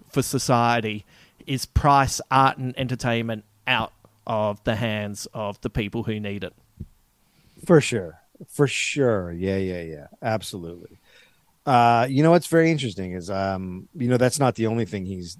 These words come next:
Speaker 2: he's done. Like, he, I believe he's, he sold or he's selling his catalog.
Speaker 1: Yeah.
Speaker 2: You know, like, like Bowie
Speaker 1: Yeah.
Speaker 2: did. Um, but he's supposed to be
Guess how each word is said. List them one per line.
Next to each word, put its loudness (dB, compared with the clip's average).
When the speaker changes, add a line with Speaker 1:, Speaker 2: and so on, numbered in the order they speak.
Speaker 2:
he's -8
done. -8
Like, -12
he, -10
I -8
believe -6
he's, -10
he -10
sold -4
or 0
he's -6
selling -4
his -10
catalog. -4
Speaker 1:
Yeah. -2
Speaker 2:
You 0
know, 0
like, 0
like 0
Bowie 6
Speaker 1:
Yeah. 2
Speaker 2:
did. -4
Um, -2
but 4
he's 4
supposed 0
to -4
be -2